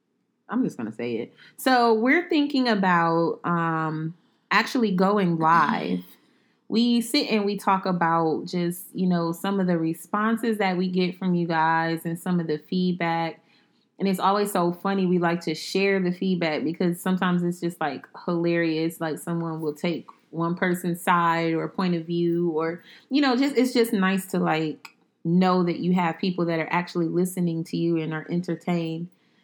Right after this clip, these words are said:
Speaker 1: So, um, we're planning to go live very soon so that we can actually interact with you guys in real time.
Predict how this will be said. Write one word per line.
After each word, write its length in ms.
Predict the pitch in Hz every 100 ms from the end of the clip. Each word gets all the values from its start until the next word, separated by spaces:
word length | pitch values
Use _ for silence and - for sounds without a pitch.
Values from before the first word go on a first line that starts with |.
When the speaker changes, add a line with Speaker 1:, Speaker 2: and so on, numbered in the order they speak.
| _ _
Speaker 1:
So, 560 | - 208 196 190 180 -
um, 480 | 185 175 170 165 175
we're 160 | 190
planning 480 | 185 302 302 302 302
to 120 | 311 240
go 220 | 214 208
live 600 | 196 175 175 175 175 185
very 440 | 180 170 180 285
soon 720 | 359 - 226 208 190 190 202 240
so 180 | - 190
that 180 | 180 175
we 100 | 196
can 140 | 190
actually 520 | - 196 190 185 170
interact 760 | - 202 214 214 185 175 180 170
with 120 | 175
you 140 | 180
guys 880 | 175 165 160 156 160 156 - - - _ _ _ _ - -
in 120 | 185
real 180 | 175 196
time. 380 | 349 508 -